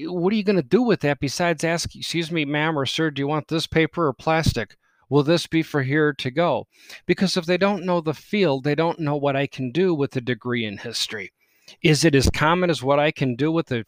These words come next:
fe-, with a degree in finance? Hardly. Degree in finance, a degree in almost any business field,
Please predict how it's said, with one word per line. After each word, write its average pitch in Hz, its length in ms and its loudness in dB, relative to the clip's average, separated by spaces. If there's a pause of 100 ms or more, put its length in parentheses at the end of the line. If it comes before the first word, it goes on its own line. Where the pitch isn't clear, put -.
fe-, 127 240 -4
with 131 160 -8
a 123 40 -6
degree 127 420 -2
in 120 120 -2
finance? 190 580 0 (320)
Hardly. 170 540 -2 (920)
Degree 151 360 4
in 160 120 2
finance, 185 560 2
a 120 40 -8
degree 143 300 2
in 156 80 2
almost 151 400 0
any 190 260 2
business 117 440 -6
field, 104 380 -8